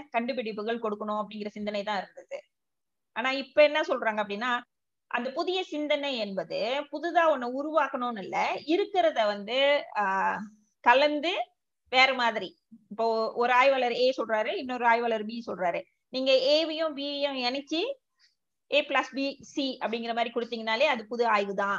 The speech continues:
அப்படிங்கிற சிந்தனை இன்று ஆய்வுலகத்துல பரவலாவே ஏத்துக்கிறாங்க. ஏன்னா எல்லாமே புதுசா சொல்லணும், புதுசா சொல்லணும்னா அப்படின்னா சிக்கல் தான் இல்லையா? அ-, அதனால வந்து பெலும் டிகாஜி ஒலி பஞ்சலி டே line சொன்னோன்னு பயந்துடாதீங்க. நீங்க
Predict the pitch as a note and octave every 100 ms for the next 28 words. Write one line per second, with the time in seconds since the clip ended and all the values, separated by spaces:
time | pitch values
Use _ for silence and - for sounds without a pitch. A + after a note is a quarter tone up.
0 | - G#3+ G#3+ A#3 A3 G#3 A#3 A3+ D4+ G4+
1 | C4 B3 C#4 C4+ - A#3 B3+ A#3+ A3+ A3+
2 | C4 - C4 D4 C#4+ C4+ C4+ B3 A#3+ A3
3 | - - - - _ _ - - - C#4
4 | C4 B3+ D4 E4 E4 D4 C#4+ C#4+ B3 A#3
5 | C4 C4+ C#4 A3+ A3 B3+ A#3+ A#3+ B3+ B3+
6 | G3+ F3+ D#3+ - G3+ C#4 - - _ _
7 | _ _ - A3+ - G3+ B3 C#4 E4 D4+
8 | C#4 D#4+ B3+ C#4+ E4+ F4+ D4 - C4+ B3+
9 | C#4+ B3+ A#3 A#3+ A#3 A#3+ A#3+ A#3+ A#3 A#3+
10 | B3 B3 A#3 B3+ A#3 B3 A#3+ G3+ F3+ E3+
11 | F#3 D4+ - - _ _ _ _ _ _
12 | _ - A#3+ A#3+